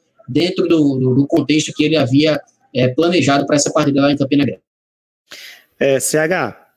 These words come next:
Speaker 2: o, falar do Negueba aqui, né? O cara chegou no A B C, eu tenho aqui dados do Negueba, dos três jogos que ele fez pelo A B C. Ele fez três jogos, dois gols e uma assistência. Decisivo, né?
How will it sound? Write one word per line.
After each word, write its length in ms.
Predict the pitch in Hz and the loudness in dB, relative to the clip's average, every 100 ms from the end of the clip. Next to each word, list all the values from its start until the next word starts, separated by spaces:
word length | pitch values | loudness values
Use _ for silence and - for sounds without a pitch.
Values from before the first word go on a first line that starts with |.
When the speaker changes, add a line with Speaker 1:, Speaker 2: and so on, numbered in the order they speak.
| _ _ - _ _ - | _ _ -20 _ _ -4
Speaker 2:
o, 400 | 120 127 131 131 | 0 2 2 0
falar 240 | - 139 | 0 -2
do 120 | 147 143 | 0 0
Negueba 480 | 135 117 120 120 | 0 0 -2 -2
aqui, 260 | 110 - 117 | -4 -2 0
né? 240 | 117 131 - _ _ | 0 -4 -10 _ _
O 40 | - | -6
cara 180 | 120 135 | -4 -2
chegou 380 | - 135 131 | -2 -2 0
no 80 | 143 | 0
A 60 | 131 | 0
B 120 | 117 | -2
C, 340 | 104 - 139 135 | -2 0 0 0
eu 40 | |
tenho 160 | - 139 | -2 -4
aqui 220 | - 127 | -2 -2
dados 300 | 113 117 107 | -2 -2 -4
do 100 | 110 | -2
Negueba, 480 | 110 107 127 123 - | 0 0 -2 -4 -6
dos 180 | 117 - | -8 -4
três 220 | 135 143 | -2 -2
jogos 240 | 139 135 | 0 -2
que 80 | - | -2
ele 100 | 131 | -4
fez 200 | 110 120 | -4 -4
pelo 160 | 135 131 | -2 -2
A 40 | |
B 140 | 131 | -2
C. 340 | 120 - 107 - _ - - - - _ _ - | -2 -2 -2 -4 _ -20 -20 -20 -20 _ _ -4
Ele 200 | 117 123 | -2 -2
fez 600 | - 127 127 120 113 - | -2 0 0 0 -2 -4
três 280 | - 151 139 | -2 -2 0
jogos, 720 | 151 185 202 202 - - - _ _ _ - | 0 0 0 -2 -4 -10 -16 _ _ _ -8
dois 320 | 120 160 170 | 0 2 2
gols 680 | 131 175 202 202 - - - _ _ _ - | 2 4 4 2 -6 -10 -14 _ _ _ -2
e 80 | 165 | 0
uma 140 | 175 | 0
assistência. 720 | 160 151 - 127 110 - 123 _ _ _ _ _ _ - - _ - | 0 -2 -2 -4 -4 -8 -10 _ _ _ _ _ _ -20 -20 _ -4
Decisivo, 760 | 117 131 139 104 117 101 107 | -2 -2 -4 -2 0 0 -2
né? 220 | 110 139 | -2 -4